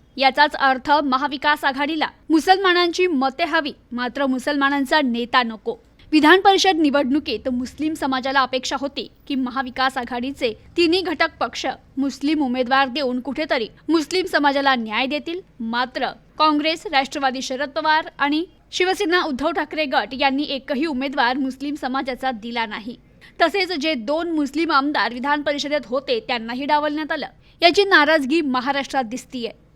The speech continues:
काही ठिकाणी पदाधिकाऱ्यांनी राजीनामे दिले, तर महाविकास आघाडीने याची कुठलीच दखल घेतली नाही.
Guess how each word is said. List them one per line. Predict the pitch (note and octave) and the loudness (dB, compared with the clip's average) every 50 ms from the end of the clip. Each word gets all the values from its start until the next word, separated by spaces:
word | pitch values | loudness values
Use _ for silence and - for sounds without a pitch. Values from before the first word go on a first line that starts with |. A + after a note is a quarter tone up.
| _ - | _ -8
काही | - B3+ A#3+ C4+ | -6 -6 -6 -4
ठिकाणी | B3+ D#4 B3+ C#4 C4+ C#4 | -6 -4 0 0 0 0
पदाधिकाऱ्यांनी | C#4+ C#4 C4+ C4+ C4+ B3 D4 - D#4 C#4+ C#4 C#4 C#4+ D4+ D4+ | 0 -2 -4 -6 -4 -6 -4 -2 -2 0 0 0 0 0 -2
राजीनामे | A#3+ A#3 A3+ A#3 C#4+ C4 D4 D4 D#4 | -2 -4 -4 -4 -4 -4 -4 -4 -4
दिले, | D4 C#4 D#4 D#4 F4+ - _ _ _ _ - G4 | -4 -4 -4 -6 -8 -10 _ _ _ _ 0 0
तर | F#4 F4+ | 2 2
महाविकास | F#4 F4+ E4+ F4+ F4+ F4 - F4 E4+ - | 2 2 2 2 0 2 2 2 2 2
आघाडीने | D#4 C#4+ B3 B3+ C#4+ D#4+ D#4+ C#4 A#3+ | -2 -2 -2 -4 -4 -4 -4 -4 -4
याची | B3 B3+ C4 - D#4+ | -4 -4 -4 -4 -6
कुठलीच | - D4+ C4+ - C#4 D4 D4 A#3 | -6 -8 -10 -8 -8 -8 -6 -6
दखल | C#4 C4 C4+ D4 D4 | -8 -6 -6 -8 -8
घेतली | A#3+ - A#3 B3 B3+ C4 A#3 A3 | -8 -10 -12 -12 -10 -10 -10 -10
नाही. | A3 G#3+ A3 - | -10 -10 -10 -12